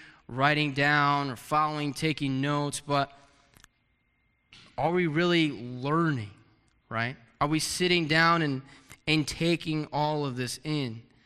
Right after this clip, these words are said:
putting this information in our heads to really retain it, or just to get a grade, or just to get by to a certain point?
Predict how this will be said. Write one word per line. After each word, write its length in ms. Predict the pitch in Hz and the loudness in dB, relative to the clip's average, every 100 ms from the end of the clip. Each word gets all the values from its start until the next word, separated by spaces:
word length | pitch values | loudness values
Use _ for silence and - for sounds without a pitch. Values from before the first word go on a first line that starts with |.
| _ _ _ _ - | _ _ _ _ -12
putting 340 | - 190 196 | -2 0 2
this 160 | 180 160 | 0 -2
information 800 | 180 170 170 156 156 165 156 156 | -2 -2 0 0 2 2 0 -2
in 140 | 156 | -2
our 120 | 151 135 | -2 0
heads 460 | 151 147 135 - - - - - | 0 0 -2 -8 -14 -20 -16 -6
to 100 | 143 | 0
really 240 | 165 190 | 2 2
retain 560 | 160 147 - 185 208 190 | 0 -2 -2 -2 0 0
it, 160 | 151 - | -2 -4
or 160 | 147 151 | -4 -2
just 500 | 139 127 180 180 - | -2 0 0 0 -4
to 100 | 156 | -6
get 220 | 139 151 | -2 -2
a 80 | 139 | -2
grade, 440 | 127 139 139 135 | -4 -4 -2 -2
or 280 | 135 135 127 - - - 139 | -4 -6 -8 -10 -20 -16 -4
just 360 | 139 175 170 | 0 0 0
to 80 | 165 | -4
get 380 | 139 151 147 135 | -2 -2 -2 -2
by 380 | 139 151 147 139 | 0 2 0 -2
to 180 | - 151 | -6 -8
a 60 | |
certain 400 | 131 - 151 131 | -6 -6 -6 -6
point? 380 | - 156 131 110 | -8 -10 -10 -12